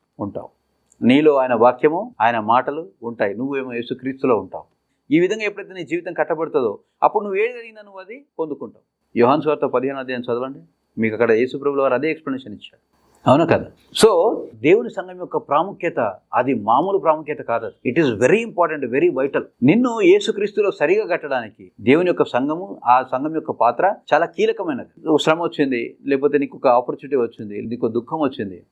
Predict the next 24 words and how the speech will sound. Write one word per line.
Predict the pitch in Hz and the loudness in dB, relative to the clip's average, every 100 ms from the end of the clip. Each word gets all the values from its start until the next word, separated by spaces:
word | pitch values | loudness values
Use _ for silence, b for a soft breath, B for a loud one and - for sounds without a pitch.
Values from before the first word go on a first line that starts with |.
| _ | _
దాని | 117 143 | 2 4
గురించి | 147 180 185 | 2 0 -2
ప్రార్థన | 147 156 156 | 0 0 -4
చేయమని | 170 165 160 | -10 -8 -8
నువ్వు | 156 | -6
సంఘానికి | 139 143 165 156 | -4 -4 -4 -6
చెప్పినప్పుడు | 151 151 151 131 117 113 | -8 -4 -4 -4 -6 -4
సంఘమంతా | - 156 185 196 190 | -2 0 0 -2 0
ఏకీభవించి | 202 185 175 175 160 | 0 -2 -6 -12 -6
ప్రార్థిస్తారు. | 151 143 131 - 107 _ - | -2 -2 -4 -16 -20 _ -2
అప్పుడు | 143 220 151 107 - _ _ - | 2 2 2 0 -10 _ _ 4
యేసు | 202 226 | 4 4
ప్రభుల | 202 208 208 | -2 -2 -4
వారు | 202 | -10
ఇచ్చిన | 185 190 | -12 -10
వాగ్దానం | 180 175 190 185 | -8 -6 -6 -8
ఏమొస్తుంది? | 185 190 - 196 247 269 _ 135 | -14 -16 -14 -10 -10 -12 _ -2
వెంటనే | 170 202 | 0 2
అమలుకు | 196 196 | 0 -2
వస్తుంది. | 170 143 151 | -6 -6 -4
ఏంటి | 180 | -2
ఆ | |
వాగ్దానం? | 180 170 165 175 | -2 -2 -4 -6
అది | 170 165 175 | -6 -8 -10